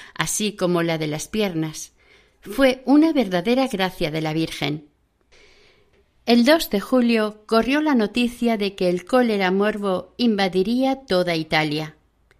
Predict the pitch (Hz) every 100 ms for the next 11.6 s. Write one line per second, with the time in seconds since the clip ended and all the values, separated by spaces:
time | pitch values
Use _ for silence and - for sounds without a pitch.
0 | _ _ _ _ - - 175 - 190 185
1 | 185 180 175 - 190 185 226 196 190 185
2 | - - _ 220 202 190 190 269 269 240
3 | 202 175 - 254 247 220 180 - - 240
4 | 240 254 254 - 190 175 170 220 220 -
5 | 240 247 254 - 165 - 202 202 - 220
6 | 208 196 _ 190 180 233 233 151 147 151
7 | - _ _ _ _ _ _ _ _ _
8 | _ _ - 196 190 214 240 - - 214
9 | 196 185 185 262 247 220 214 214 - -
10 | _ _ _ 170 156 160 196 196 208 196
11 | 202 226 220 202 185 -